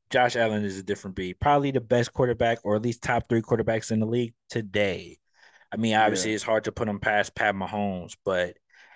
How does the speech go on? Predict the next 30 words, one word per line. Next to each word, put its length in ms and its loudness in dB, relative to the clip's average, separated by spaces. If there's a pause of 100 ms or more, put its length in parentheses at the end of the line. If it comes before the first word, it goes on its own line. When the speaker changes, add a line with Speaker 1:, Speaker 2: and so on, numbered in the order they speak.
(180)
Speaker 1:
you 120 -8
can 160 0
make 180 0
an 60 -2
argument 460 -2
that 160 -4
Josh 440 -4 (120)
Allen 400 -4
is 580 -6 (240)
better 260 -2
than 160 -6 (120)
Pat 260 -2
Mahomes, 440 -4
but 140 -8
Pat 180 -8
Mahomes 380 -10
is 100 -18
just 280 -16
kinda, 420 -14 (800)
Speaker 2:
He's 100 4
Speaker 1:
that's 60 2
Speaker 2:
got 160 4
Speaker 1:
like 160 2
Speaker 2:
some 60 -4
chips 420 -6
behind 340 -10
him, 180 -12
so, 480 -16
uh, 60 -20
Speaker 1:
that, 460 4